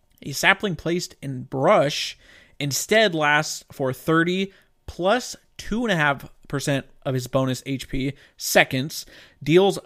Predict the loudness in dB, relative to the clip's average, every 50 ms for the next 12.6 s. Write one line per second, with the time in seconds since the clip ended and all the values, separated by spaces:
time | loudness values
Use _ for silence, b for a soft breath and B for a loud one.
0 | -10 -2 4 4 4 4 4 2 2 2 2 2 -2 -4 -6 -8 -6 -4 -4 -6
1 | -6 -10 _ _ _ -2 0 0 2 2 0 -2 -4 -10 -8 -6 -6 -2 0 0
2 | 0 0 -2 -8 -8 -4 0 2 2 2 2 2 0 -2 -2 -2 -2 -2 -4 -4
3 | -4 -2 -2 -2 -2 -2 -4 -4 -6 -10 -12 -12 _ b b b b b b b
4 | b b b b b b b -2 0 2 4 4 4 2 2 0 -2 -2 -2 0
5 | 0 2 2 2 2 2 0 -2 -6 -8 -6 -6 -4 -4 -2 -2 -4 -2 0 2
6 | 2 2 2 0 -2 -2 0 0 -2 -4 -2 -4 -2 -2 -2 -2 -2 -2 -2 -4
7 | -6 -6 -4 -4 -4 -4 -8 -12 -16 -6 0 2 2 2 2 -2 -6 -4 -2 -2
8 | -2 -2 -4 -2 -2 -2 -4 -4 -8 -12 -10 -8 -8 -4 2 2 4 4 4 2
9 | 0 0 -2 -2 -2 -2 -2 -4 -4 -6 -8 -10 -12 _ _ _ _ -6 -4 -2
10 | -2 -2 -4 -6 -14 _ b b b b b b b b -2 -2 0 0 -2 -6
11 | -10 -8 -6 -6 -4 -4 -6 -4 -4 -4 -4 -6 -8 -8 -6 -6 -4 -4 -4 -4
12 | -4 -6 -6 -6 -6 -8 -8 -6 -4 -4 -4 -4